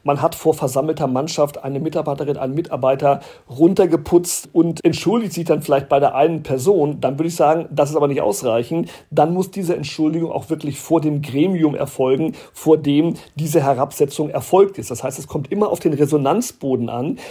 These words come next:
Bei der Kanzlerin war es so, sie hat sich letztendlich in dieser P K ja faktisch ans gesamte deutsche Volk gewendet, indem man sie entsprechend die Maßnahmen verkündet hat. Also war es auch nicht mehr als recht und billig, auch diesen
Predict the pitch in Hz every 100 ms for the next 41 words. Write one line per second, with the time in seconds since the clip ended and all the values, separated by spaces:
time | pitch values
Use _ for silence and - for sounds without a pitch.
0 | - 139 131 127 143 175 - 220 196 185
1 | 196 196 147 131 151 165 151 151 143 143
2 | 139 180 175 170 170 147 147 135 156 139
3 | - 156 - 160 151 - - - 147 147
4 | 147 147 165 151 139 139 - - 139 147
5 | 127 135 180 226 233 185 156 165 151 160
6 | 151 - 160 156 147 156 151 - - 139
7 | 143 151 151 147 131 190 190 175 160 -
8 | 131 147 147 160 160 - 123 131 151 170
9 | - 156 156 160 - 147 151 151 143 -
10 | 151 147 143 131 156 160 165 - - 165
11 | 151 123 165 165 170 165